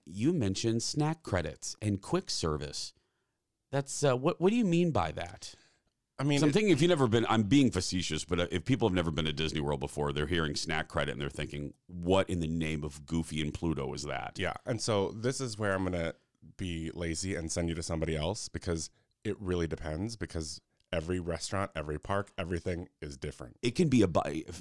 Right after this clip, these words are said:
Speaker 1: fairy friends. It can be a bottled, a bottle of water. It can be a, as A J said, a prepackaged bag of gummy, a Goofy gummies.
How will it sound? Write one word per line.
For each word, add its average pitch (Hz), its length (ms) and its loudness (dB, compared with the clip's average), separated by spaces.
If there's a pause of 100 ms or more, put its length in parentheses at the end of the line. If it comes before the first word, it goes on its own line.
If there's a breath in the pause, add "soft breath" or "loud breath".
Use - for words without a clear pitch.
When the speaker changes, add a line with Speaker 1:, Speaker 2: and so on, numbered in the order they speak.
(140)
Speaker 1:
fairy 117 280 4
friends. 107 260 4
It 113 60 0
can 143 140 4
be 98 100 6
a 87 60 2
bottled, 87 540 2
a 85 160 2
bottle 85 360 2
of 76 80 -2
water. 107 480 4
It 92 120 -2
can 101 140 0
be 87 200 2
a, 82 260 0
as 80 340 -4 (220)
A 95 160 0
J 104 180 2
said, 110 320 2
a 80 80 0
prepackaged 101 880 -2
bag 92 360 2
of 76 260 -4
gummy, 95 520 4
a 87 100 -2
Goofy 98 420 2
gummies. 101 560 4